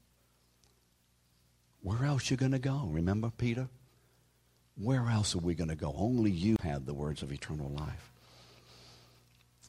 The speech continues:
And what else? He's not only the apostle and high priest, but he's faithful. He's faithful. He was and is and always will be the only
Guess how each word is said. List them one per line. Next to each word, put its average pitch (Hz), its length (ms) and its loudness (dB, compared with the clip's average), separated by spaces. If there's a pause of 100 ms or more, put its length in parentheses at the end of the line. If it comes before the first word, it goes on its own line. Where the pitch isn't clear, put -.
(640)
And 95 120 2
what 120 160 6
else? 139 340 4
He's 107 200 -4
not 120 160 2
only 123 180 2
the 107 120 0
apostle 117 480 -2
and 107 100 -4
high 113 200 -2
priest, 113 340 -2
but 92 100 0
he's 85 160 -2
faithful. - 720 -6 (960)
He's - 300 0
faithful. - 840 -4 (1300)
He 131 180 4
was 131 540 4 (100)
and 95 260 -2
is 131 520 4 (100)
and 87 140 -2
always 82 520 0
will 117 360 2
be 117 480 -2
the 90 180 -4 (140)
only 120 640 2